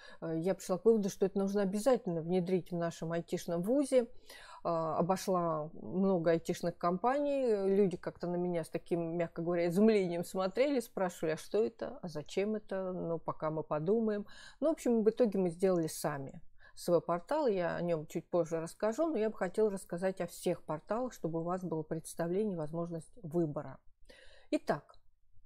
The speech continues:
а, портфолио — это возможность систематизировать информацию о себе, своих успехах, достижениях, а, и, э, если это педагоги, то о достижениях своих учеников. Затем необходимо,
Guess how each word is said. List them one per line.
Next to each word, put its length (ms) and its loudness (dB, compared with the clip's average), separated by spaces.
а, 140 2
портфолио — 680 4
это 220 2
возможность 600 6
систематизировать 960 4
информацию 640 0
о 20 2
себе, 360 0
своих 300 -2
успехах, 540 4
достижениях, 1040 2
а, 520 0
и, 440 2
э, 200 2
если 400 2
это 220 2
педагоги, 640 2
то 400 0
о 140 -2
достижениях 640 0
своих 260 -2
учеников. 640 -2
Затем 520 4
необходимо, 800 0